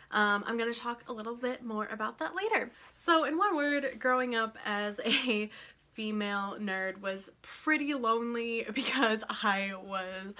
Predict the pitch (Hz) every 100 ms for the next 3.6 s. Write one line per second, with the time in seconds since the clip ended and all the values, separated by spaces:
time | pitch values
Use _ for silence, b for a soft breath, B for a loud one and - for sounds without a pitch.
0 | B B 214 - 190 190 214 214 202 202
1 | - 202 196 180 190 190 190 185 - -
2 | 220 214 214 208 226 262 392 349 311 330
3 | - 220 220 220 214